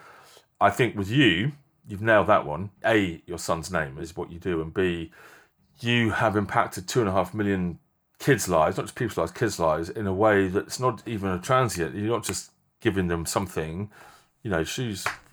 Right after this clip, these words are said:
will last, you know, months and years, and they hand them down. And, you know, that's a massive impact on them, the community, their lives, ability to go to school. It's kind of unbelievable.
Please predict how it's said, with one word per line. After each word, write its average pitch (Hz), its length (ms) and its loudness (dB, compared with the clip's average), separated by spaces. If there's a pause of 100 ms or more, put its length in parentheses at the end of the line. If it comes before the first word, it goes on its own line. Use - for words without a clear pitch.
(100)
will 101 220 -2
last, 98 360 2 (340)
you 104 100 -10
know, 92 100 -4
months 92 320 -6
and 90 160 -8
years, 95 340 2
and 87 180 -2
they 90 140 -2
hand 92 240 -2
them 87 80 -6
down. 90 260 2
And, 95 180 -4
you 127 80 -6
know, 101 140 2
that's - 200 -4
a 127 40 -4
massive 120 1080 -4 (840)
impact 95 640 -4 (100)
on 87 420 -4
them, 92 360 4
the 90 120 -6
community, 87 840 -2
their 82 160 -4
lives, 87 420 2
ability 78 280 -10
to - 60 -14
go 87 80 -6
to 78 40 -8
school. 80 640 -2 (720)
It's - 440 -6 (220)
kind 180 320 2
of 104 80 6
unbelievable. 92 600 0